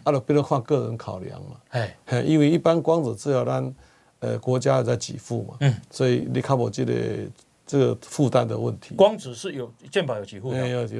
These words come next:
Speaker 1: 有，有，有，有。
Speaker 2: 嗯，嗯，嗯。
Speaker 1: 嘿。
Speaker 2: 哦，那质子跟重粒子是都要自费？
Speaker 1: 没有，嘿，都要自费，对。
Speaker 2: 啊。
Speaker 1: 嘿，嘿。
Speaker 2: 啊，我若，我嘛是人嘛，我会中感，我若中感免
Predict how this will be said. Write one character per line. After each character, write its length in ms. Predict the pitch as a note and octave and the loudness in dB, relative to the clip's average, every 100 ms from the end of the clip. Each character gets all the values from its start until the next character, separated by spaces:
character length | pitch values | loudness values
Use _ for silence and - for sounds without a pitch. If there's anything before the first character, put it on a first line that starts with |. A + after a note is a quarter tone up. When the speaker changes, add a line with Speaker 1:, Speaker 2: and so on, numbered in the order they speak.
| A2 | -10
Speaker 1:
有， 80 | G#2 | -10
有， 0 | |
有， 0 | |
有。 20 | |
Speaker 2:
嗯， 400 | B2 B2 B2+ B2+ A#2 | -8 -6 -4 -4 -4
嗯， 220 | A2+ - | -6 -10
嗯。 60 | - - - | -14 -18 -14
Speaker 1:
嘿。 100 | - | -6
Speaker 2:
哦， 120 | A#2 - - | -6 -6 -2
那 120 | G3+ | 0
质 220 | G3 - G#3+ | 0 0 -2
子 160 | D3+ | -4
跟 340 | A#2+ F3 F#3 F#3 - | 2 2 2 -6 -4
重 160 | - F#3+ | 0 2
粒 120 | F#3+ | 0
子 160 | D3 A#2+ | -4 -8
是 180 | C#3 D3 | -10 -2
都 420 | D#3+ D#3 D#3 - | 2 2 0 0
要 160 | D#3 C3+ | 2 2
自 140 | C3 C#3 | 0 -4
费？ 160 | C3+ | -4
Speaker 1:
没 60 | A#2 | -4
有， 60 | |
嘿， 40 | A#2+ | -2
都 120 | B2+ | 0
要 100 | B2 | -2
自 200 | A#2+ A#2 | -2 -10
费， 240 | A2 - - | -10 -12 -8
对。 80 | A#2 | -6
Speaker 2:
啊。 200 | A2 F#2+ | -6 -8
Speaker 1:
嘿， 200 | A2+ G#2+ | -10 -8
嘿。 220 | G#2 G2+ B2 | -10 -12 -8
Speaker 2:
啊， 120 | - E3+ | -4 4
我 100 | A3+ | 4
若， 200 | F3+ - E3+ | 4 -4 -8
我 60 | E3 | -8
嘛 100 | D#3+ | -8
是 120 | A#2 | -8
人 100 | G2+ | -12
嘛， 200 | F#2+ F#2+ A#2 | -14 -14 -8
我 100 | D3+ | -8
会 60 | |
中 200 | - G#2 | -8 -12
感， 160 | F2+ - - | -12 -14 -16
我 180 | - F#3 | -2 0
若 40 | |
中 200 | C#3+ C3+ | 0 -2
感 140 | A#2 A2 | 0 0
免 260 | B2 D3+ | 0 -2